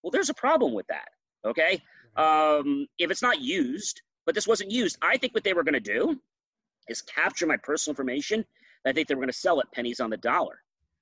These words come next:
Speaker 1: I think that's exactly what they were gonna do. So that's something we have to be cognizant of, using social media, using whatever you're using, Facebook, whatever it is, you know, realize that when you put something out there,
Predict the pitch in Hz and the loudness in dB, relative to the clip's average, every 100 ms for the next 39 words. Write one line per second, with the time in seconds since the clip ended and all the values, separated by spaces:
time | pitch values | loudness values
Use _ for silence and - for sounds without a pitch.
0 | - 160 143 123 113 - 165 214 151 107 | -6 -2 -2 -4 -4 0 2 2 -2 -6
1 | - 85 80 60 55 - - 185 156 _ | -8 -12 -12 -14 -16 -20 -2 2 2 _
2 | _ _ - 226 - 254 202 175 156 147 | _ _ -2 0 2 2 4 2 0 -4
3 | 147 147 135 123 131 120 147 - _ _ | -2 0 0 -2 0 2 2 -2 _ _
4 | _ _ _ _ _ 147 147 147 165 160 | _ _ _ _ _ 4 4 4 4 4
5 | 151 135 147 202 214 - _ _ _ _ | 4 0 0 2 2 0 _ _ _ _
6 | 156 175 147 151 139 139 123 127 123 113 | -2 0 2 2 2 2 0 -2 -4 -6
7 | - 147 160 - 156 151 165 165 170 - | -2 0 0 0 0 2 2 2 0 -2
8 | 277 226 _ 330 214 440 349 277 208 - | -2 -2 _ -10 0 4 4 4 0 0
9 | 175 160 202 277 - - - 208 - 151 | -2 0 0 0 -2 -2 0 0 0 -2
10 | - 170 180 - 110 73 | 0 0 0 0 -4 -4